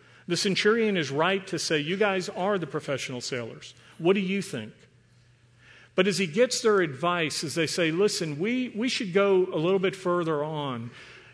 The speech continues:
the centurion should have weighed their advice with maybe what their ulterior motives were. Remember, they've got a boat loaded with grain. You don't want grain to spoil. You don't want rats and rodents and other things to eat the cargo. That's a loss of some of your profit.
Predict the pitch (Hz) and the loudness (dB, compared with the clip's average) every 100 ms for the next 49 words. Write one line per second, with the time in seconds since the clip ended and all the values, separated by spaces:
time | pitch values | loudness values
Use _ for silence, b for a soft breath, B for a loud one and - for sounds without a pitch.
0 | B 156 156 185 170 214 226 226 202 202 | B -6 -4 -2 0 2 4 4 0 0
1 | 180 139 156 170 180 185 165 156 131 151 | 0 0 2 4 4 2 2 2 2 0
2 | 156 151 - 151 135 160 165 175 160 156 | 0 0 -2 -4 -4 -4 -2 0 -2 0
3 | 147 139 139 151 147 139 156 156 113 120 | 0 -2 -4 -4 -4 -4 -4 -4 -6 -10
4 | 104 117 - _ _ _ _ _ _ 175 | -12 -14 -20 _ _ _ _ _ _ 0
5 | 196 185 208 226 196 131 170 180 185 165 | 2 4 4 4 2 2 4 4 0 0
6 | 180 165 139 131 151 143 131 113 117 160 | 2 2 -2 -6 -4 -2 -2 -4 -4 -2
7 | 196 180 139 143 156 170 156 - 135 - | 0 -2 -4 -2 -2 -2 -6 -6 -6 -4
8 | 160 151 120 110 - b b b b 160 | -2 0 -2 -6 -12 b b b b -2
9 | 170 165 160 151 147 160 160 - 151 147 | 0 0 -2 0 2 2 0 -4 -2 2
10 | 165 160 151 - 147 156 139 160 156 - | 2 2 -4 -4 -2 -2 -4 -4 -6 -6
11 | 151 160 151 156 - 165 160 143 135 143 | -6 -4 -6 -6 -6 -2 -2 -2 -2 -2
12 | 139 135 135 151 151 147 - 156 143 139 | -4 -6 -4 -4 -4 -6 -6 -6 -6 -6
13 | 127 156 156 156 | -6 -8 -8 -10